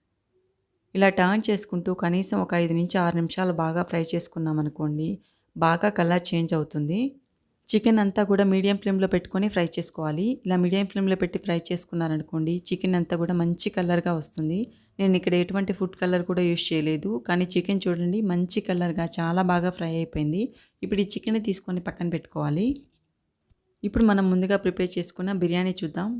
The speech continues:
బిర్యానీ అయితే చక్కగా ఉడికిపోయిందండి. ఇప్పుడు దీనిపైన కొద్దిగా గార్నిష్ చేసుకోవడానికి నేను ముందుగానే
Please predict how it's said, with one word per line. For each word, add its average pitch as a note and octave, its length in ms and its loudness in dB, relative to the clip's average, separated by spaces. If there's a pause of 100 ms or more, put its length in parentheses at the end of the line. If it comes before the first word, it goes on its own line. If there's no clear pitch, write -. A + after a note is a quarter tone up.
బిర్యానీ F#3 360 0
అయితే F3 220 -4
చక్కగా G3 460 -4
ఉడికిపోయిందండి. F3 680 -2 (440)
ఇప్పుడు F#3+ 240 -4
దీనిపైన F3 360 0 (100)
కొద్దిగా F3+ 340 0 (100)
గార్నిష్ E3+ 380 0
చేసుకోవడానికి D#3+ 600 -6 (140)
నేను F3 220 0
ముందుగానే F#3 500 0